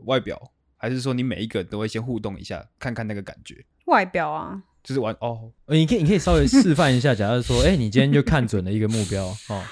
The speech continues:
Speaker 3: 在那个K T V的包厢里面，啊，
Speaker 2: 嘿。
Speaker 3: 你已经喝醉了，你是怎么一个直接过去，哦，问他的。
Speaker 2: 哦，没有，当然会，前面会先聊一点话。
Speaker 3: 是。
Speaker 2: 然后聊一聊就说，“那你要跟我回家吗？”
Speaker 3: 啊，大家都听得到吗？还是说你们会选择一个比较隐秘的环境？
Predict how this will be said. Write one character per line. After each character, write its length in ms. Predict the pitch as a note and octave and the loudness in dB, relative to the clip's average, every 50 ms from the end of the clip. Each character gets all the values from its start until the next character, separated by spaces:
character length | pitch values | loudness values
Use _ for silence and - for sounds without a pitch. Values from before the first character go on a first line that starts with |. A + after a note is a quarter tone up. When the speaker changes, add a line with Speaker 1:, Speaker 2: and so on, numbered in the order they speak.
| - - - - _ _ _ | -16 -20 -20 -20 _ _ _
Speaker 3:
在 180 | - - D3 C#3+ | 0 2 2 4
那 140 | C#3+ C#3+ B2+ | 4 4 4
个 540 | A#2+ A#2+ A2+ A2 G#2+ G#2 G#2 G2+ G2+ G2 - - - _ _ _ | 4 2 2 2 0 0 0 -2 -4 -4 -8 -12 -18 _ _ _
K 160 | - D3+ D3 | 0 2 2
T 160 | A2+ C3+ C3 | 2 2 2
V 140 | B2 B2+ C3 | 4 4 4
的 100 | B2 A#2+ | 4 4
包 220 | - B2 A#2 A2 | 4 2 2 2
厢 200 | A2 A2+ A2+ G2+ | 2 0 0 -2
里 60 | F#2 F2+ | -4 -6
面， 220 | F#2 G2 F2+ - - - _ _ _ _ _ _ _ _ _ | -8 -8 -10 -12 -14 -20 _ _ _ _ _ _ _ _ _
啊， 100 | C3 D3 | 0 2
Speaker 2:
嘿。 60 | C#3+ | 4
Speaker 3:
你 100 | C3 B2+ | 4 4
已 20 | B2 | 4
经 160 | A2 A#2+ A2+ | 2 2 0
喝 140 | G#2+ A2 G#2+ | 0 -2 -4
醉 220 | - A2 G2 F#2 | -6 -6 -8 -8
了， 80 | - - - _ _ _ _ - _ | -10 -14 -20 _ _ _ _ -16 _
你 120 | - B2 A#2+ | -2 0 2
是 140 | A#2 F3+ E3+ | 2 2 0
怎 180 | - - A#2 | 2 0 0
么 180 | G#2 G2 F#2+ G2 | 0 2 2 2
一 100 | A#2 B2 | 2 2
个 320 | A#2 B2 G#2+ G2+ F#2+ - B2+ - _ _ | 2 2 2 2 0 -4 -10 -16 _ _
直 160 | - - A#2 | -6 -4 -2
接 220 | G#2+ G#2+ A#2+ A#2+ A#2 | 0 2 2 2 2
过 180 | - C3+ A#2+ | 2 2 2
去， 380 | G#2+ - - A#2 G#2+ F#2+ - B1+ - _ _ _ _ | 2 2 0 0 0 0 -2 -6 -14 _ _ _ _
哦， 240 | - G2+ F2+ E2 G#2+ - _ _ - - - - | -10 -8 -8 -8 -12 -16 _ _ -20 -18 -8 -2
问 180 | A#2+ B2+ A2 G#2 | 0 0 0 0
他 220 | F#2+ G2+ F#2+ D#2+ | -2 -6 -6 -6
的。 80 | D#2 - - - _ _ _ _ | -10 -12 -14 -18 _ _ _ _
Speaker 2:
哦， 100 | - C4+ | 2 4
没 80 | E4+ | 6
有， 80 | G#4 G#4+ | 6 6
当 120 | G#4+ A4+ | 6 6
然 140 | A#4 A4 G4+ | 6 6 6
会， 60 | G4+ A4+ A4 - _ - | 4 4 2 0 _ -8
前 200 | - - D#4 C4+ | -2 0 4 4
面 100 | D4 F4 | 4 4
会 120 | F#4 F#4+ | 2 2
先 240 | F#4+ G4 G4 F#4 D#4+ | 0 0 0 0 2
聊 220 | C4 A3 G#3+ A3+ | 4 4 4 4
一 40 | C#4+ | 2
点 180 | C#4 B3+ F#3 E3+ | 2 0 -2 -4
话。 380 | G3 - - C4 A3 F3+ E3 - | -8 -6 -2 -2 -2 0 -2 -4
Speaker 3:
是。 380 | - - G#3+ E3+ B2 G2 - - - _ _ _ _ | -2 0 2 2 2 2 -2 -6 -14 _ _ _ _
Speaker 2:
然 120 | - A#3+ C4 | -4 -2 0
后 80 | D#4 | 0
聊 220 | F4 E4+ C#4 A#3 B3 | 2 2 4 4 4
一 20 | |
聊 160 | C4+ C4+ A#3+ | 4 2 2
就 80 | A#3+ C4 | 2 0
说 160 | C4+ C#4+ D4 | 0 2 4
，“那 80 | D4+ D4+ | 4 4
你 80 | B3+ | 4
要 80 | G#3+ G3 | 2 0
跟 100 | G#3 A3 | -2 -4
我 80 | F#3+ F#3 | -4 -4
回 160 | G3+ F#3 - | -6 -8 -8
家 180 | - - - D#3 | -10 -10 -8 -4
吗？” 60 | E3 - | 0 0
Speaker 3:
啊， 60 | F#3+ | 2
大 160 | F#3+ A#3 A3 | 4 4 4
家 120 | G3 G#3 G3+ | 4 4 4
都 140 | F3+ F#3+ | 4 2
听 160 | F3 - F#3+ F3 | 2 2 2 2
得 80 | D#3 | 4
到 160 | - D#3+ D3+ | 4 4 2
吗？ 100 | C3+ A#2+ | 4 2
还 120 | A2+ A#2+ C#3 | 2 2 4
是 40 | D3 | 4
说 120 | D#3+ E3 | 4 2
你 100 | C#3 A#2 | 2 2
们 100 | G2+ G#2 | 2 2
会 80 | B2+ C#3+ | 2 2
选 240 | C#3 - A2+ G2+ | 2 2 0 -2
择 160 | G2 - G#2+ G#2 | 0 0 2 4
一 200 | A2 A#2 A#2 A2 | 4 4 4 4
个 100 | A#2 G#2 | 2 2
比 80 | G2 | 2
较 300 | F#2+ G#2 A#2+ A2+ G#2 G2 | 2 2 4 4 2 2
隐 160 | - - G#2+ | 0 -4 -4
秘 260 | G2 G#2+ A#2 B2+ B2 A2+ | -2 0 0 2 2 2
的 140 | G#2 G2 | 0 -2
环 20 | F2+ | -2
境？ 160 | - - - | -6 -8 -12